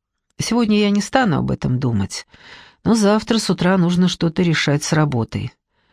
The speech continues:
Мой друг Иван прислал по электронной почте письмо, где в восторженных выражениях описывал условия работы в Штатах и сказал, что задержится там не меньше, чем на год. Что ж, я так примерно и полагала.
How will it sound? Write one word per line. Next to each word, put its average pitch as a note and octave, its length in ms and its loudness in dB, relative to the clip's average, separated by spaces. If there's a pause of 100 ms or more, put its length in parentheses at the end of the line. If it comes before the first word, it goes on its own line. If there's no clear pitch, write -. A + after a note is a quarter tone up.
(340)
Мой G#3 180 4
друг F3+ 260 2
Иван D#3+ 320 2
прислал E3+ 520 0
по D#3 160 0
электронной D#3+ 460 2
почте D#3 380 -2
письмо, D3+ 580 0 (640)
где D#3 380 4
в C#3 40 2
восторженных G3 640 2
выражениях E3+ 640 2
описывал E3+ 500 0
условия E3+ 420 2
работы D3+ 360 0
в - 80 -2
Штатах D3+ 480 0
и E3 40 -2
сказал, D#3+ 420 0
что - 240 -2
задержится E3 600 2
там D3+ 260 2
не D3 120 2
меньше, E3+ 320 2
чем E3+ 260 2
на C3+ 200 2
год. B2+ 260 -6 (420)
Что E3 320 -2
ж, - 220 -10
я C4+ 180 0
так A#3 260 -2
примерно E3+ 460 2
и - 20 2
полагала. B2+ 640 0